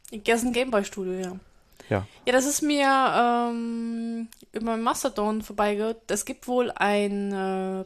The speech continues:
Speaker 1: Projekt oder ein Programm, wo du dir per Drag and Drop dir ein Gameboy-Spiel zusammenbauen kannst und dann den Gameboy-Emulator laufen lassen kannst.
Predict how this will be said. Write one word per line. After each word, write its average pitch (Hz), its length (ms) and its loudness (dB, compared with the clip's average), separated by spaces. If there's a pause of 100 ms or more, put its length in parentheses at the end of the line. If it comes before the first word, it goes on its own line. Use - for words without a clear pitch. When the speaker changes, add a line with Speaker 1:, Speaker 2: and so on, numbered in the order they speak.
Speaker 1:
Projekt 185 540 0
oder 202 100 0
ein 190 100 -2
Programm, 196 380 -2 (340)
wo 208 180 0
du 220 360 0
dir 202 320 4
per 196 400 2
Drag - 320 -2
and 254 160 -2
Drop - 280 0 (120)
dir 202 320 0
ein 196 240 0
Gameboy-Spiel 208 720 0
zusammenbauen 180 720 -6
kannst 196 320 -12 (400)
und 202 120 -4
dann 190 100 0
den 202 120 -2
Gameboy-Emulator 190 760 -2
laufen 196 260 -6
lassen 196 240 -8
kannst. 202 240 -10